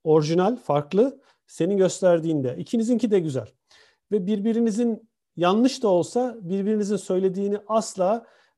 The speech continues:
e, bu şekilde eleştirmeyin. Farklı olarak anlayın, görün ama,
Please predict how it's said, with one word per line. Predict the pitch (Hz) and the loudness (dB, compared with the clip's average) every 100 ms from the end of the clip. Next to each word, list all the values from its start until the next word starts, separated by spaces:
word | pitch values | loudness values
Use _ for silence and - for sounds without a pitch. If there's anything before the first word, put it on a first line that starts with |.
| 175 | -4
e, | 170 | -2
bu | 220 | 0
şekilde | 208 196 180 | 0 -2 -2
eleştirmeyin. | 170 156 - 156 147 117 117 _ | 0 -2 -4 -4 -4 -6 -10 _
Farklı | - 185 180 - 220 220 | -2 0 0 4 6 6
olarak | 170 156 139 135 - - 349 302 _ _ _ - | 4 2 2 -2 -12 -20 -20 -20 _ _ _ 0
anlayın, | 170 208 214 208 226 | 0 2 2 2 0
görün | 190 220 240 247 | 2 4 2 -4
ama, | - 202 226 | -6 -4 -4